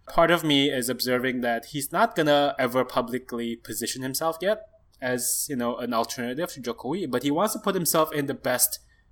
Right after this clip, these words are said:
position to take advantage if anything happens, right? He wants to be in the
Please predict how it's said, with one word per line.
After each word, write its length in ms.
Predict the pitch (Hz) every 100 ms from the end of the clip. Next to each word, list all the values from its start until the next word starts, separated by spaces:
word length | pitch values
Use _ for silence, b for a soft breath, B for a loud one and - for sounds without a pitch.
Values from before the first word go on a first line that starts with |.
| _
position 540 | - 135 156 - 135
to 80 | 135
take 180 | 139 135
advantage 800 | - - 240 311 - 127 117 - b b b b _
if 200 | 135 120
anything 320 | 143 135 143
happens, 440 | 120 117 120 104 -
right? 200 | - -
He 80 |
wants 260 | 131 131 135 -
to 60 |
be 240 | 120 120 127
in 80 |
the 80 | 123